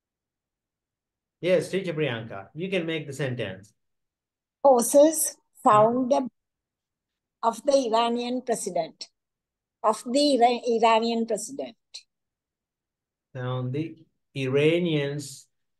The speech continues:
Speaker 2: Iranian, yes. Iranian president. Uh, security forces
Speaker 1: Huh?
Speaker 2: found the body.
Speaker 1: Found?
Speaker 2: The body
Speaker 1: Found
Speaker 2: of
Speaker 1: the bo-,
Speaker 2: the,
Speaker 1: oh.
Speaker 2: the Iranian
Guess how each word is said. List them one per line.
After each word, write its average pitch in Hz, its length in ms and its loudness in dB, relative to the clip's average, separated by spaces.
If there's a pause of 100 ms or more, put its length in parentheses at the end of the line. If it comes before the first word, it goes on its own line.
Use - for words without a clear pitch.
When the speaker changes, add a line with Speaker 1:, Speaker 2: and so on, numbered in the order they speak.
(500)
Speaker 2:
Iranian, 196 600 2
yes. - 400 -8 (220)
Iranian 214 580 6
president. 175 560 0 (1300)
Uh, 208 300 8
security 285 760 4
forces 233 580 6 (240)
Speaker 1:
Huh? 302 60 6
Speaker 2:
found 269 380 4
the 208 60 4
body. 175 220 -2 (920)
Speaker 1:
Found? 151 420 0 (1080)
Speaker 2:
The 277 340 0 (200)
body 254 420 2 (1120)
Speaker 1:
Found 123 160 2
Speaker 2:
of 127 60 -8
Speaker 1:
the 123 80 -6
bo-, 123 160 0
Speaker 2:
the, 320 160 6 (680)
Speaker 1:
oh. 120 220 -8
Speaker 2:
the 311 100 -6 (120)
Iranian 254 280 -2